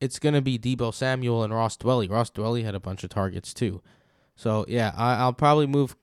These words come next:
Deebo Samuel up into wide receiver two territory in a game where they're gonna have to run a lot of plays against Arizona, as we saw a couple weeks ago too when Emmanuel Sanders went off against them.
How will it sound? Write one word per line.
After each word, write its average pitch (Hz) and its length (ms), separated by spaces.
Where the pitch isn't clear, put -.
Deebo 127 260
Samuel 123 380
up 120 120
into 120 140
wide 113 160
receiver 110 300
two 117 160
territory 107 580
in 123 140
a 123 60
game 120 260
where 139 120
they're 131 100
gonna 131 160
have 131 140
to 139 80
run 131 140
a 127 60
lot 123 160
of 120 80
plays 139 240
against 117 240
Arizona, 120 460
as 104 240
we 107 240
saw 113 300
a 104 40
couple 117 240
weeks 120 260
ago 110 160
too 123 280
when 101 180
Emmanuel 107 400
Sanders 107 400
went 107 140
off 107 200
against 98 320
them. 90 200